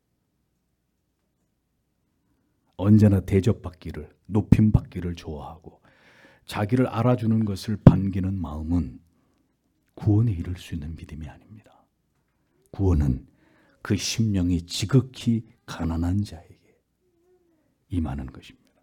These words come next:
남녀노소 빈부 귀천을 초월해서 구원은 오직 하나님의 은혜로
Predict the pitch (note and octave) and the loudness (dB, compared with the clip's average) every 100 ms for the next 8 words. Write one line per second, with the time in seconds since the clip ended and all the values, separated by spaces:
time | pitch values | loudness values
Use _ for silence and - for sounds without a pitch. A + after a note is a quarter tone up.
0 | _ _ _ _ _ _ _ _ _ _ | _ _ _ _ _ _ _ _ _ _
1 | _ _ _ _ _ _ _ _ - G2 | _ _ _ _ _ _ _ _ 2 4
2 | G2+ G2 F2+ E2+ F2 - A2+ G2+ G2+ - | 6 6 6 4 0 0 0 0 -2 -4
3 | G#2 F2 - F2+ E2 - F#2+ E2 - - | -8 -6 -8 -8 -8 -10 -12 -12 -14 -20
4 | - - A2+ B2+ F#2 G2+ - _ _ _ | -14 -2 2 4 2 -2 -8 _ _ _
5 | _ _ G2+ A2+ A#2 - C#3 G#2 G2+ A2+ | _ _ 0 2 2 0 0 0 -2 -2
6 | G#2+ F2 - - | -2 -2 -6 -16